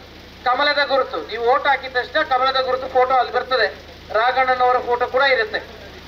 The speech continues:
ಅದಾದ್ಮೇಲೆ ಆ ಫೋಟೋ ನೋಡಾದ್ಮೇಲೆ ನೀವು ಒಂದು ಶಬ್-, ಶಬ್ದ ಬರ್ತದೆ, ಆಮೇಲೆ ನೀವು voting ಮುಗಿಸ್ಕೊಂಡ್ ಬರ್ಬೋದು.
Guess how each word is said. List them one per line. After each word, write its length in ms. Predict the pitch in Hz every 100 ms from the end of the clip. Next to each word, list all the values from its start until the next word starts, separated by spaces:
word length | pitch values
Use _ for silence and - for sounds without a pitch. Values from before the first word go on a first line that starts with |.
| - -
ಅದಾದ್ಮೇಲೆ 580 | 202 233 247 277 330 320
ಆ 40 |
ಫೋಟೋ 380 | - 262 269 311
ನೋಡಾದ್ಮೇಲೆ 480 | 277 269 269 294 330
ನೀವು 180 | 285 262
ಒಂದು 300 | 254 247 233
ಶಬ್-, 200 | 226 -
ಶಬ್ದ 200 | 233 277
ಬರ್ತದೆ, 340 | 262 254 277
ಆಮೇಲೆ 280 | 240 233 247
ನೀವು 120 | 240
voting 300 | 240 247 247
ಮುಗಿಸ್ಕೊಂಡ್ 360 | 220 202 277 277
ಬರ್ಬೋದು. 340 | 226 196 175